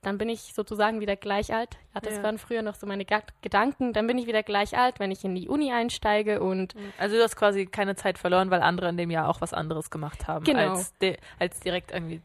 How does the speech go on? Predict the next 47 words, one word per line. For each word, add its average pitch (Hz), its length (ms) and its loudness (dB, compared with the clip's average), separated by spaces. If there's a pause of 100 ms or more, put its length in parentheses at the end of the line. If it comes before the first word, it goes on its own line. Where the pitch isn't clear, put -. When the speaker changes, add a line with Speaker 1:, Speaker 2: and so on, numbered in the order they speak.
Speaker 2:
zu - 140 -12
studieren. 160 560 -10
Speaker 1:
Genau, 208 320 -4
und, 226 380 0
ähm, 220 380 2
ich 240 160 -4
hab 262 80 0
mir 240 100 0
schon 202 380 0
sehr 196 220 2
früh 214 260 0
eigentlich 196 260 2
vorgenommen, 202 380 4
dieses 202 240 -6
Zwischenjahr 220 440 0
zu - 120 -2
machen. 277 340 4 (520)
Und 233 340 4
es 208 160 0
war 214 120 8
auch 202 80 2
die - 100 -8
beste - 320 2
Entscheidung 208 540 2
schlussendlich, 220 760 2
weil 190 140 2
ich 208 100 -4
einfach 202 240 -2
gemerkt 196 420 2
hab, 196 240 4
ich - 160 -6
war, 190 280 2
ähm, 190 380 0 (220)
einfach 202 260 0
komplett - 800 -2 (140)
am, 202 240 -2 (480)
am 226 120 4
Ende 247 260 4
ist 202 180 0
ein 208 60 -4
bisschen 196 260 -8
falsch, - 260 -6
aber 190 180 0
ich - 140 -6
hatte - 220 -4
einfach 214 260 -4
keine 233 560 0